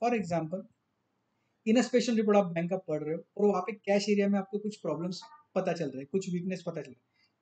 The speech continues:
तो आपके team में जो cash person cash area check कर रहा है उसको बताइए कि ये particular चार चीज़ें check करो कि ये चार चीज़ें observation इन्वेस्टिगेशन report ने निकाले थे,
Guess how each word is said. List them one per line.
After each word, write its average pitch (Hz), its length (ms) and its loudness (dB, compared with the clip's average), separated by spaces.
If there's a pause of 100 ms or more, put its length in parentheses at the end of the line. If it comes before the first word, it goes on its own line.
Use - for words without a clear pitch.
तो - 40 4 (240)
आपके 208 300 0
team 233 280 0
में 240 100 -2
जो 247 100 0 (100)
cash 208 220 2 (140)
person 202 280 -2 (200)
cash 208 240 2
area 208 220 4
check 202 260 -2
कर 156 80 -4
रहा 139 80 -4
है - 80 -14 (340)
उसको 214 300 -2
बताइए 190 300 0
कि 233 120 -6
ये 240 100 2 (100)
particular 208 360 2
चार 185 260 0
चीज़ें 214 260 -12
check 202 260 -6
करो - 200 -14 (920)
कि 220 80 0
ये 214 160 6 (100)
चार 208 220 4
चीज़ें 208 220 2
observation 185 460 2
इन्वेस्टिगेशन 185 420 -2
report 170 240 -4
ने 175 80 -4
निकाले 151 340 -2
थे, 208 100 -8